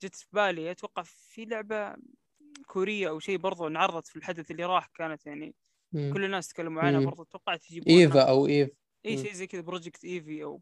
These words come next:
Speaker 1: بروجكت إيفا، شيء زي كذا. فتوقعت يتكلمون عنها، ما في أي حاجة. سكتم بكتم، ألعاب غريبة أصلًا، مو بالعادة، يعني، يعلنون عنها دائمًا، حتى في موقعهم، في صفحة الموقع نفسه يحطون الألعاب، العناوين وخلاص، يعني.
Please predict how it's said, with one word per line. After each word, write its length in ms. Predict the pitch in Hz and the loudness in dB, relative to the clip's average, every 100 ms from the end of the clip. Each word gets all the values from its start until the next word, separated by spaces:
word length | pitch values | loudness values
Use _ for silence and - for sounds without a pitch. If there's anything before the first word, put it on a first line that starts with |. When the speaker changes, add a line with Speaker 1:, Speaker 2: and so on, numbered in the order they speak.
| - | -16
Speaker 1:
بروجكت 320 | 151 147 - | -18 -18 -16
إيفا، 260 | 160 147 147 | -14 -14 -18
شيء 160 | 156 | -18
زي 120 | 156 | -18
كذا. 200 | - - _ _ _ _ | -20 -20 _ _ _ _
فتوقعت 1200 | _ 208 214 214 220 220 214 - - 247 - 381 - | _ 0 2 2 2 2 0 -4 -14 -12 -6 -6 -8
يتكلمون 400 | - 294 285 262 | -12 -6 -4 -2
عنها، 180 | 262 202 | -4 -4
ما 200 | 262 269 | -8 -8
في 120 | 214 | -10
أي 140 | 294 | -10
حاجة. 400 | 226 175 170 175 _ _ _ _ - | -6 -6 -6 -12 _ _ _ _ -18
سكتم 400 | - - 202 185 | -18 -12 -10 -10
بكتم، 500 | 208 - 254 226 - | -10 -8 -8 -8 -10
ألعاب 340 | 196 208 226 170 | -6 -2 -2 -2
غريبة 380 | 190 214 165 | -6 -6 -6
أصلًا، 360 | 190 180 160 165 - _ _ | -8 -8 -10 -12 -20 _ _
مو 160 | 233 233 | -6 -4
بالعادة، 380 | 180 175 185 147 | 0 2 0 -2
يعني، 280 | 135 147 151 | -10 -10 -8
يعلنون 260 | 160 170 | -6 -6
عنها 180 | 175 165 | -6 -6
دائمًا، 340 | 185 214 165 - | -6 -6 -8 -14
حتى 260 | 196 165 | -16 -16
في 180 | - 156 156 170 | -16 -16 -14 -10
موقعهم، 540 | 196 - 175 156 147 | -8 -4 -4 -4 -10
في 120 | - | -10
صفحة 300 | 196 - 165 160 | -10 -10 -18 -16
الموقع 360 | 170 180 147 | -12 -10 -10
نفسه 260 | 156 185 170 | -12 -12 -16
يحطون 360 | - _ 175 156 | -16 _ -16 -12
الألعاب، 340 | 156 170 151 _ | -10 -8 -10 _
العناوين 520 | 156 151 165 170 196 | -16 -10 -8 -8 -10
وخلاص، 400 | 180 170 156 - | -8 -4 -4 -6
يعني. 220 | 139 - | -16 -18